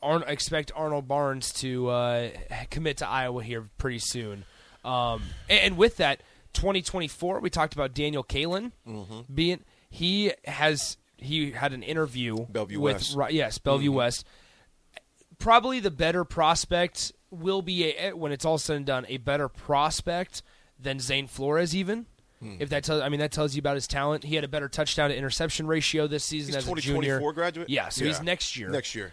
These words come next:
Speaker 2: yeah.
Speaker 1: But Matt Rhule, it was his first, it was Matt Rhule's first stop. And he said that Matt Rhule told him, um, I, "I need to find it." Coach, Coach Rhule told me the first time that I talked to him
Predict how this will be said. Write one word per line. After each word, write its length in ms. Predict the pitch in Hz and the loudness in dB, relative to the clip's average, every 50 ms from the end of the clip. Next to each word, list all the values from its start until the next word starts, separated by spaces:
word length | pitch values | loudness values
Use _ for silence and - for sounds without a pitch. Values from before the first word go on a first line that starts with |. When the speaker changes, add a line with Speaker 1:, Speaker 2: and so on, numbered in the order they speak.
| - - | -10 -8
Speaker 2:
yeah. 120 | 107 110 - 139 127 | -8 -8 -8 -6 0
Speaker 1:
But 240 | 120 156 151 147 143 | 4 4 4 4 4
Matt 260 | 147 147 156 165 165 | 2 4 4 4 4
Rhule, 240 | 170 170 170 180 185 | 2 4 4 4 4
it 100 | 139 147 | 2 0
was 140 | 147 135 131 | 0 -2 -2
his 160 | 139 131 - | -4 -4 -6
first, 380 | - - 165 175 180 - - 117 | -6 -4 -2 -2 0 0 -2 -4
it 60 | 143 | -4
was 120 | 143 127 120 | -8 -6 -4
Matt 220 | 139 139 127 135 | -4 -4 -4 -4
Rhule's 240 | 147 135 127 - - | -4 -6 -6 -6 -8
first 340 | - - 151 165 156 - - | -6 -4 -4 -2 -2 -2 -2
stop. 400 | - - 135 117 - - - - - _ _ _ _ _ _ _ _ _ _ _ _ - | 0 0 -2 -2 -4 -6 -14 -18 -20 _ _ _ _ _ _ _ _ _ _ _ _ -2
And 320 | 156 151 147 139 131 127 | 2 2 4 2 2 -2
he 200 | 120 113 139 156 | -4 -6 -4 -4
said 520 | 143 - - 170 151 143 143 139 135 127 127 131 | -2 -2 0 2 4 4 4 2 0 -4 -4 -2
that 180 | 139 127 107 | -2 -2 0
Matt 280 | 131 135 139 156 165 151 | 0 0 2 2 2 2
Rhule 220 | 175 170 165 165 - | 2 0 0 0 0
told 400 | - - 160 165 165 160 151 135 | -2 0 2 4 4 4 2 0
him, 360 | 131 120 110 110 117 123 127 _ _ _ _ _ _ _ _ _ _ _ _ - | -2 -4 -4 -6 -6 -10 -12 _ _ _ _ _ _ _ _ _ _ _ _ -8
um, 420 | 127 123 120 117 113 110 110 101 - | -4 -2 0 0 0 -2 -4 -4 -4
I, 140 | 110 131 107 98 | -4 -4 -4 -4
"I 40 | 127 | -2
need 140 | 135 139 | -2 -2
to 60 | 131 127 | -2 -2
find 380 | - - 156 139 135 131 120 | 0 2 2 2 2 0 -2
it." 300 | 110 110 - - - - _ _ _ _ _ _ _ _ _ - | -4 -6 -4 -6 -8 -8 _ _ _ _ _ _ _ _ _ 2
Coach, 400 | - 190 214 240 - - - - | 8 8 8 8 8 0 -4 -2
Coach 260 | - 175 190 196 - | 2 4 6 6 6
Rhule 280 | 165 165 175 175 175 180 | 4 4 6 6 6 6
told 280 | - - 170 165 165 160 | 4 2 2 2 4 2
me 80 | 160 156 | 2 -2
the 80 | 139 | -2
first 380 | - - - 180 202 202 - - | -4 0 2 4 4 4 2 0
time 240 | - 185 170 175 165 | 2 2 2 2 0
that 100 | 156 147 | 2 2
I 80 | 143 143 | 0 0
talked 360 | - - 156 147 147 143 - | 2 2 2 2 2 0 -2
to 80 | 131 | -8
him 260 | 120 120 120 120 117 | -6 -4 -4 -4 -4